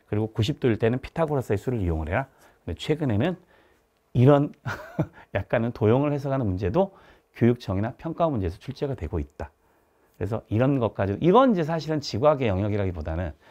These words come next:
이건 지구학의 영역이 아니죠. 산수나 약간 수학의 영역이잖아. 이런 내용까지도 지구학 원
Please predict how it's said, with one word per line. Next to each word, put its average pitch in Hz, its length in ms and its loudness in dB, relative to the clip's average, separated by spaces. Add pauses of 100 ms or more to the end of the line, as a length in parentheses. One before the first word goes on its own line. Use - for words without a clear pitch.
(160)
이건 147 180 0
지구학의 139 320 2
영역이 104 280 0
아니죠. 73 380 -10 (1040)
산수나 143 380 -4
약간 98 160 -4
수학의 156 340 -4
영역이잖아. 78 420 -6
이런 156 300 0
내용까지도 117 640 0 (220)
지구학 120 380 -2
원 92 260 0